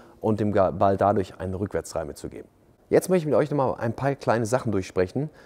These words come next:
die für einen Rückhand-Slice wichtig sind. Zum einen versuche ich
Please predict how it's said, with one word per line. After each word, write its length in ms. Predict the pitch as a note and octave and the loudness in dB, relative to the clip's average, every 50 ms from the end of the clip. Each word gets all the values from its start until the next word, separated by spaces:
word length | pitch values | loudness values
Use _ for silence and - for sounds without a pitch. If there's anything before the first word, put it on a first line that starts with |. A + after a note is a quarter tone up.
| - _ - | -20 _ -4
die 100 | - A#2 | -4 -4
für 160 | A2+ - - - | -2 -2 -4 -4
einen 180 | G#2 G#2 G#2 | -2 -2 -2
Rückhand-Slice 800 | G#2 G2+ G#2 B2 - C3 A#2 A2 - - F2+ F2+ G2+ G#2 - G2 | 0 0 -2 -2 -2 -2 -4 -4 -2 0 2 2 2 0 -4 -8
wichtig 280 | G#2 G2 - F#2+ E2+ - | -10 -8 -6 -8 -8 -8
sind. 300 | - - - - - _ _ _ _ _ _ _ - | -10 -14 -14 -18 -20 _ _ _ _ _ _ _ -6
Zum 200 | - - A#2 - | -2 -2 0 0
einen 380 | - G#2 B2 C#3 G3+ A3+ A#3 - - - - - | 0 0 2 2 2 0 -2 -8 -14 -20 -20 -14
versuche 440 | - - A#2+ B2 C#3+ D3 C#3+ - C#3+ | 0 2 2 4 4 2 0 0 -2
ich 260 | G#2+ C3 - - - | -2 -2 -4 -8 -20